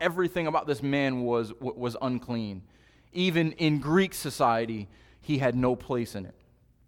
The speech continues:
And this also, we're gonna see, this is a chapter of imputation. We're gonna talk about that a little bit. Imputation, taking affliction and death and giving wholeness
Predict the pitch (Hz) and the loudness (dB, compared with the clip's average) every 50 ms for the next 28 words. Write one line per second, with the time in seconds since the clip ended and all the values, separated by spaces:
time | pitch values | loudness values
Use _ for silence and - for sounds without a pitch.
0 | _ _ _ _ _ _ _ _ _ _ _ _ _ _ _ _ _ _ _ _ | _ _ _ _ _ _ _ _ _ _ _ _ _ _ _ _ _ _ _ _
1 | _ _ _ _ _ _ _ _ _ _ _ _ _ _ _ _ - - 123 117 | _ _ _ _ _ _ _ _ _ _ _ _ _ _ _ _ -10 -8 -8 -4
2 | - 135 127 147 151 151 139 - 143 135 131 127 120 - - 127 123 131 123 113 | 2 4 8 8 8 8 6 4 0 2 0 0 -2 -2 -4 -2 -2 -2 -4 -6
3 | 117 110 - - 139 123 120 - - 113 110 98 - - 135 120 - 113 107 - | -10 -10 -4 -2 -2 -2 -2 -2 -6 -8 -8 -8 -6 -6 -6 -6 -6 -10 -12 -10
4 | 117 104 98 - - 92 90 85 - _ - 113 107 104 98 95 - 113 104 95 | -10 -10 -10 -12 -14 -18 -18 -18 -20 _ -20 -16 -14 -14 -14 -8 -4 -4 -4 -4
5 | - 92 92 85 - 98 95 98 101 98 95 95 90 92 87 - - - - - | -4 -6 -8 -6 -6 -6 -6 -6 -6 -6 -6 -8 -8 -10 -10 -12 -16 -20 -20 -8
6 | _ 135 151 156 - 156 143 - 156 147 135 - 131 113 - - - - - - | _ 0 0 0 0 -2 -2 0 0 0 0 0 -2 -4 -4 -8 -16 -20 -18 -4
7 | - - 190 196 190 - 190 175 170 151 - - - - 139 - - - 190 - | 2 4 4 4 4 4 2 2 2 0 -4 -6 -4 -4 -4 -2 0 -2 -2 0
8 | - - 185 170 160 160 - 160 151 147 131 165 160 123 101 - - - - - | 0 0 0 2 0 0 0 0 0 2 4 4 4 4 2 -2 -8 -16 -18 -20
9 | _ _ _ _ _ _ _ _ _ _ _ _ _ _ _ _ _ _ _ _ | _ _ _ _ _ _ _ _ _ _ _ _ _ _ _ _ _ _ _ _
10 | _ - 127 127 127 131 123 165 196 214 165 147 127 123 117 107 101 - - _ | _ -6 -4 -4 -4 -2 4 6 6 6 6 4 2 0 -2 -4 -6 -10 -18 _
11 | - - - 165 170 156 151 143 135 123 117 - - - - | -6 0 4 4 6 6 4 2 2 0 -2 -4 -8 -12 -14